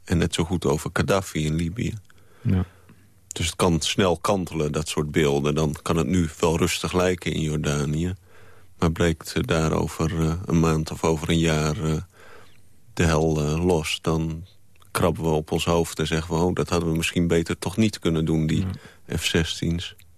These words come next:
Speaker 2: Maar van tevoren nadenken, dat is, eh, dat komt niet zo goed uit. Goed. Ehm, nou ja, de, je, je verhaal, dat zal,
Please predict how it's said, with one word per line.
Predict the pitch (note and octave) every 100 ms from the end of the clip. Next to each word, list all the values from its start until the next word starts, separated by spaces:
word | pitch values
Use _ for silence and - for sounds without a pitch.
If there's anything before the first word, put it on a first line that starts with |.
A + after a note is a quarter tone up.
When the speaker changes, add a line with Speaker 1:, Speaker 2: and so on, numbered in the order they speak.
| -
Speaker 2:
Maar | F#2+
van | G2+
tevoren | F2 G#2 G2 G2+
nadenken, | G2+ G2+ G2+ F#2+ -
dat | F#2+ -
is, | G2 -
eh, | G#2
dat | F#2+ F#2+
komt | A2 G#2+
niet | G#2
zo | G2
goed | G2
uit. | F#2+ F#2 - - - - - -
Goed. | - D3+ - - - - - - -
Ehm, | - D#3+ E3+ E3 B2+ - - - - - -
nou | F3 D3
ja, | C3+ C#3
de, | D#3+ F3 F#3 F3+
je, | F#3 F3+
je | E3
verhaal, | D3+ D#3+ F#3+ F3
dat | D3 D#3
zal, | - E3+ D3+ D3+